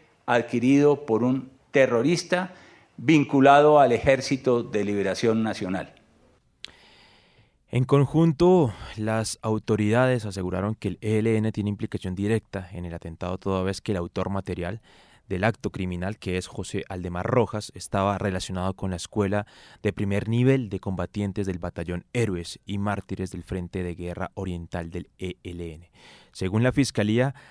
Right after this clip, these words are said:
Speaker 2: desde hace más de veinticinco años se desempeñaba como miliciano del grupo armado donde figuró como cabecilla. Hizo parte del Frente Domingo Laín Sáenz y posteriormente en el dos mil tres se convirtió en cabecilla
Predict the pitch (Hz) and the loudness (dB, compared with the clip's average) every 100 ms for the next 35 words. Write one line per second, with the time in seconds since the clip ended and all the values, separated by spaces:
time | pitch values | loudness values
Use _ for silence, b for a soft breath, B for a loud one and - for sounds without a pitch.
0 | b 104 104 95 107 120 139 143 123 123 | b -2 -2 2 0 0 2 2 2 2
1 | 120 104 - 120 - 113 107 139 131 107 | 0 -2 -4 -4 0 0 0 -2 -4 -2
2 | 95 92 92 90 90 98 - 110 101 110 | -2 -4 -6 -6 -4 -4 -2 -4 -4 -4
3 | 107 104 95 - 135 117 95 87 95 95 | -2 -2 -2 0 0 0 -4 -6 -6 -6
4 | 92 87 104 110 101 101 92 98 92 92 | -6 -4 -4 -4 -4 -4 -4 -6 -6 -4
5 | 107 b b b b b - 104 101 95 | -6 b b b b b -2 0 -2 -4
6 | 90 90 110 - - - 98 110 101 113 | -4 -4 -4 -6 -12 -14 -6 -4 0 0
7 | 107 - 107 95 87 101 98 95 101 95 | 0 -2 -2 -2 -4 -4 -4 -2 -4 -4
8 | 92 98 120 120 120 b b b 98 95 | -4 -2 -2 -2 -2 b b b -10 -4
9 | 110 123 117 131 147 156 - 101 107 - | 0 0 0 0 -2 -6 -12 -12 -10 -6
10 | 92 104 110 107 107 - 95 87 87 87 | -4 -2 -2 -2 -6 -8 -8 -8 -8 -8
11 | 98 101 - 95 - 98 92 87 - 95 | -8 -6 -6 -6 -6 -6 -6 -8 -6 -6
12 | 95 107 107 95 90 87 131 110 107 | -6 -6 -6 -4 -4 -2 -2 -2 -4